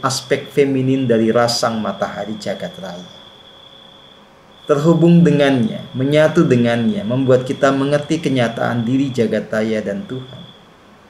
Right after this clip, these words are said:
Membuat kita bisa hidup dalam kebenaran sejati terbebas dari ilusi. Jadi ajaran Shintoisme itu bukan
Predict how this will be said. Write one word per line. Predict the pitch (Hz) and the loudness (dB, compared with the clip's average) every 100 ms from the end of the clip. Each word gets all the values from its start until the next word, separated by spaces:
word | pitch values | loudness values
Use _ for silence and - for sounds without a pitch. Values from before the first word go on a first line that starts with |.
| - - - - - | -20 -20 -20 -20 -8
Membuat | 135 139 175 | -2 2 2
kita | 170 175 175 | 2 2 2
bisa | 143 - 127 | 2 0 -2
hidup | 135 127 131 | -2 -2 0
dalam | 127 117 110 | 2 2 0
kebenaran | - 110 104 110 110 | -4 -6 -4 -2 -2
sejati | - - 120 117 123 | -6 -2 -2 0 -4
terbebas | 107 98 95 101 - | -4 -4 -4 -4 -6
dari | 98 107 - | -10 -10 -8
ilusi. | 123 120 120 - - - - - - - - - - - - - - - - - - - - - - - - | -8 -6 -8 -12 -16 -20 -20 -20 -20 -20 -20 -20 -20 -20 -20 -20 -20 -20 -20 -20 -20 -20 -20 -20 -20 -20 -2
Jadi | 139 160 | 2 4
ajaran | 170 160 127 135 131 | 4 2 4 4 4
Shintoisme | 131 147 143 135 160 170 | 2 2 4 2 0 0
itu | 247 | 2
bukan | 170 127 127 117 113 | 2 2 2 2 0